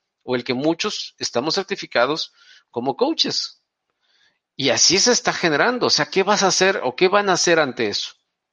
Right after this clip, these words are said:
¿Tumbar el, los registros y la aceptación que sí tienen las instituciones que avalan el trabajo que nosotros hacemos? Lo dudo,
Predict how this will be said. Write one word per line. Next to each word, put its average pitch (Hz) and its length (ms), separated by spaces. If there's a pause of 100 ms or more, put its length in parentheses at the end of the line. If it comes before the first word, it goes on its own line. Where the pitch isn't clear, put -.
(400)
¿Tumbar 139 600
el, 127 340
los 117 160
registros 214 640
y 151 60
la 123 100
aceptación 156 520
que 185 120
sí 135 100
tienen 170 260
las 156 140
instituciones 147 540
que - 100
avalan 147 300
el 139 100
trabajo 139 320
que 160 100
nosotros 139 460
hacemos? 165 500 (1300)
Lo 127 200
dudo, 143 420